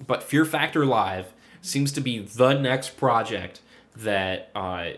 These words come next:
is gonna have some up close and personal, uh, construction that we can see. So that's my next point of things that I'm excited to look forward to. And maybe even with that, I doubt it,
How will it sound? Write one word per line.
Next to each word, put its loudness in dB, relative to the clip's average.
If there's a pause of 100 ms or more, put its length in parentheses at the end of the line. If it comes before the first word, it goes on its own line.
is -6
gonna -6
have -6
some -8 (120)
up -2
close -2
and -8
personal, -6 (420)
uh, -6 (520)
construction -2 (280)
that -2
we -4
can -12
see. -4 (180)
So 2
that's 2
my 4
next -4
point -6
of -8
things -8
that -10
I'm -2
excited -2
to -8
look -8
forward -6
to. -6 (260)
And 2
maybe 4
even 2
with 6
that, 2 (760)
I 4
doubt 0
it, 0